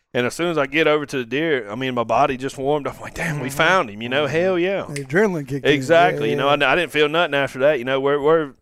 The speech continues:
Speaker 1: me and, me and Cole, we was high-fiving, you know, "Hell yeah, we found this son of a bitch," you know,
Speaker 2: Yeah.
Speaker 1: this, that, and another. And he, uh,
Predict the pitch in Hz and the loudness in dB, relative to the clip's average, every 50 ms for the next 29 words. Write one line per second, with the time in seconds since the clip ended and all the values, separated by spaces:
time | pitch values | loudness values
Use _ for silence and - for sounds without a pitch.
0 | _ 120 135 143 151 156 151 143 143 131 143 156 160 151 - 147 151 156 156 156 | _ -6 -4 -2 -2 -2 -4 -6 -6 -4 -4 -4 -4 0 2 2 4 4 2 0
1 | 160 160 151 123 135 147 156 151 143 - 156 147 147 143 151 156 156 151 143 123 | -2 -2 -4 -2 0 2 2 2 2 2 2 2 2 2 0 -2 -4 -8 -10 -8
2 | 123 131 135 131 139 165 175 190 180 170 - 175 165 160 156 151 160 180 - - | -6 -4 -4 -4 -4 -6 -6 -6 -10 -12 -14 -14 -14 -14 -14 -14 -14 -12 -12 -10
3 | 185 190 190 180 175 175 160 - - 180 180 180 160 160 151 165 165 156 139 - | -8 -8 -10 -10 -12 -14 -16 -16 -14 -12 -12 -12 -12 -14 -14 -14 -14 -14 -14 -14
4 | 135 135 139 139 120 110 - 135 143 - - 151 147 143 127 127 127 135 147 165 | -8 -4 -2 0 0 0 -2 -4 -6 -2 0 2 2 2 0 -2 -2 0 0 0
5 | 165 156 120 110 110 107 95 _ _ _ _ _ _ _ _ _ _ _ _ _ | 0 -2 -4 -6 -6 -8 -12 _ _ _ _ _ _ _ _ _ _ _ _ _
6 | _ _ - - - 131 123 120 117 117 113 110 107 92 82 | _ _ -18 -8 -6 -4 -4 -2 -2 -2 -2 -4 -4 -6 -10